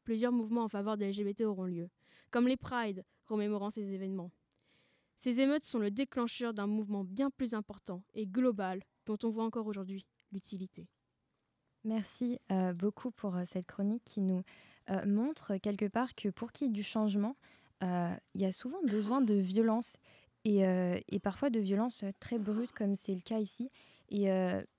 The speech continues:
Speaker 2: pour rester dans le même thème, euh, ta chronique, elle me fait beaucoup penser à, à ce qui est arrivé à Joe Rose, un Québécois, euh, le dix-neuf mars dix-neuf cent quatre-vingt-neuf. Il, euh, il sortait, euh, tout simplement, euh,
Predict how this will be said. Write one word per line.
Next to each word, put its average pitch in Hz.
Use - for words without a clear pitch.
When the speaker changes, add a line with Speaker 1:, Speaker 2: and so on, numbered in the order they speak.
Speaker 2:
pour 202
rester 214
dans 233
le 214
même 190
thème, 247
euh, 190
ta 190
chronique, 226
elle 220
me 180
fait 190
beaucoup 185
penser 214
à, 202
à 196
ce -
qui -
est 196
arrivé 214
à 214
Joe 247
Rose, 226
un 190
Québécois, 240
euh, 185
le 180
dix-neuf 220
mars 247
dix-neuf 220
cent 226
quatre-vingt-neuf. 214
Il, 202
euh, 185
il 208
sortait, 240
euh, 190
tout -
simplement, 214
euh, 196